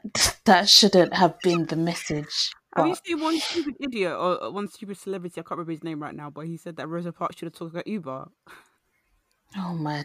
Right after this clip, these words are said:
Speaker 1: days. Yes. Oh, oh, yeah, I think I saw that, that they said Rosa should have, um, taken a taxi. Why didn't she take a taxi?
Speaker 2: Oh, God.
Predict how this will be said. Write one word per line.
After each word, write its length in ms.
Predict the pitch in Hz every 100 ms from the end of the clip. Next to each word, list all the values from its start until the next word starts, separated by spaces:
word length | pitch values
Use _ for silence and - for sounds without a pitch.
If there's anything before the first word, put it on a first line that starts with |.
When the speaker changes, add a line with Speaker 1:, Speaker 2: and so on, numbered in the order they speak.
| -
Speaker 1:
days. 920 | 160 156 151 147 147 147 - - - _ _ _ _ _ _ _ -
Yes. 420 | 196 185 170 -
Oh, 100 | - - 214
oh, 160 | 220
yeah, 280 | 240 247 247
I 20 | 240
think 240 | 247 233
I 40 | 220
saw 240 | 233 220
that, 320 | 202 170 -
that 380 | 180 - - - -
they 100 | 175
said 220 | - 190 - 190
Rosa 320 | 180 180 180
should 200 | - 180
have, 220 | 170 - - - - - -
um, 320 | 165 160 156 -
taken 280 | 196 - 170
a 80 |
taxi. 640 | 165 180 - - 156 156 _ -
Why 140 | 165
didn't 280 | 170 175 -
she 140 | -
take 280 | - 175 -
a 40 | -
taxi? 540 | 170 - - 156 160 _ _ _ _ _
Speaker 2:
Oh, 100 | 196 _ _
God. 180 | _ _